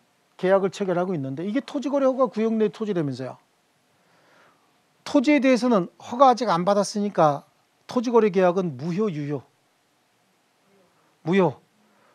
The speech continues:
건물은 허가받을 필요 있어요, 없어요? 없어요. 그러니까 건물 계약은 유효죠?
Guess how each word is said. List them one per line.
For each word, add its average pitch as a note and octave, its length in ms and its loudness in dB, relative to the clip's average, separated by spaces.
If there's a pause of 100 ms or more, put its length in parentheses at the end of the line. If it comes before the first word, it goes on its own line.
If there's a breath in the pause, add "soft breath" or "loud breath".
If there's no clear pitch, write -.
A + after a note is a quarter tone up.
(100)
건물은 G#3 460 2
허가받을 A#3 400 2
필요 G#3+ 200 -4
있어요, G3 240 -2
없어요? C#3 240 -10 (840)
없어요. F#3 340 -4
그러니까 F#3+ 260 -2
건물 A3+ 300 0
계약은 A3+ 360 4
유효죠? G#3 520 0